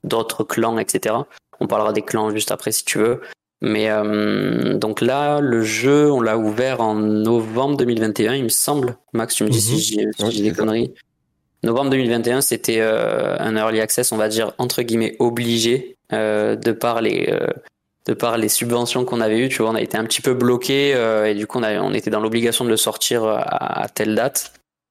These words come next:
Speaker 1: Euh, et, euh, et après, on l'a ouvert aux joueurs en gratuit en mars deux mille vingt-deux et on a réouvert les serveurs parce qu'on a eu une petite période où on a fermé les serveurs pour pouvoir développer tranquillement en mars,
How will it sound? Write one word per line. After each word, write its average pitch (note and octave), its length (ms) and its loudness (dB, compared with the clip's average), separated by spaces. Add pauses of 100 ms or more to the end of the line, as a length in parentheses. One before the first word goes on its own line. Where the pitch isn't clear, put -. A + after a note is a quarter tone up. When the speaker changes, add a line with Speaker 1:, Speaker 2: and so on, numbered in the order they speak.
(140)
Speaker 1:
Euh, A2 800 0 (140)
et, B2 260 2
euh, A2 460 2
et A2 100 0
après, G#2+ 220 -2
on C#3+ 80 2
l'a A#2 120 2
ouvert A#2+ 280 2
aux A#2 100 2
joueurs A#2+ 300 2
en A2+ 100 0
gratuit A2 520 0
en A2 100 -2
mars B2+ 260 0
deux C3 80 2
mille A#2 160 2
vingt-deux A2+ 760 2 (100)
et B2 80 0
on G#2+ 100 -2
a G#2 60 -2
réouvert D3 520 2
les C3+ 80 4
serveurs A#2+ 340 0
parce - 100 -6
qu'on A2 100 -2
a A2 80 0
eu A2 40 0
une A2 140 0
petite - 220 -6
période A#2 240 0
où A2 40 0
on G#2+ 80 0
a G#2 60 -2
fermé A2 220 -2
les A2 80 2
serveurs A2+ 260 -2
pour G#2+ 120 -4
pouvoir A2 200 -2
développer G#2+ 340 0
tranquillement A#2 580 0
en A2 40 0
mars, A2+ 400 0